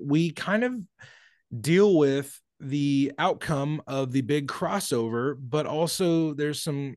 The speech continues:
there's some cool points that I think get made here towards the end of what Thor as Allfather are gonna look like. So I'm ready to get into this.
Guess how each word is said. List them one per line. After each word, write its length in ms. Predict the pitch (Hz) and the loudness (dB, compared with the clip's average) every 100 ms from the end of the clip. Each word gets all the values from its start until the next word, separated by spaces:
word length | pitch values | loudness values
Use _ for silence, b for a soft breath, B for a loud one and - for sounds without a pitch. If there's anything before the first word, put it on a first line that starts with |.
| - | -2
there's 220 | 165 160 | 0 2
some 160 | 185 | 2
cool 260 | 170 - 269 | 2 2 2
points 500 | 277 202 156 135 131 | 6 6 4 0 -4
that 120 | 143 | -2
I 40 | 135 | -2
think 220 | 156 143 | -2 -2
get 180 | 147 - | -2 -4
made 320 | 135 139 139 | -2 2 2
here 220 | 143 127 | 4 2
towards 360 | 139 135 123 113 | 4 4 4 0
the 160 | 113 | -2
end 280 | 113 104 98 - B B B | -2 -4 -8 -14 B B B
of 160 | 123 123 | 2 6
what 420 | 120 135 139 - - - | 6 4 2 -4 -12 -6
Thor 480 | - 131 139 143 135 | 2 6 8 6 4
as 300 | 131 123 101 | 2 0 -2
Allfather 720 | 104 110 120 135 143 156 147 | 0 0 0 -2 0 2 0
are 80 | 131 | -2
gonna 220 | 117 107 | -4 -4
look 260 | 98 131 175 | -4 -4 0
like. 340 | 175 208 202 - | 4 4 2 -4
So 360 | - 156 131 - _ b b _ - | 2 4 4 -2 _ b b _ -2
I'm 380 | 175 214 170 170 | 2 2 0 0
ready 220 | 185 190 | 2 2
to 60 | |
get 220 | 160 180 175 | 4 6 6
into 240 | 180 175 | 4 2
this. 380 | 175 190 175 | 0 -2 -6